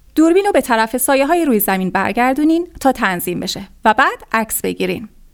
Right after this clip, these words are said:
یک عکس فوق‌العاده با نور ملایم که تمام توجه روی سوژه است.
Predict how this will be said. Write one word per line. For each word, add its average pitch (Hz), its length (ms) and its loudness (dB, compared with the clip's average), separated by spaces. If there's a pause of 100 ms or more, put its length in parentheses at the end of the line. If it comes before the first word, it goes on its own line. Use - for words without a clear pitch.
(680)
یک 349 200 2
عکس - 240 0
فوق‌العاده 202 600 0
با 262 200 2
نور 247 240 2
ملایم 208 540 0 (120)
که 254 180 -2
تمام 233 320 0 (100)
توجه 254 540 0
روی 233 180 0
سوژه 202 320 -2
است. - 360 -8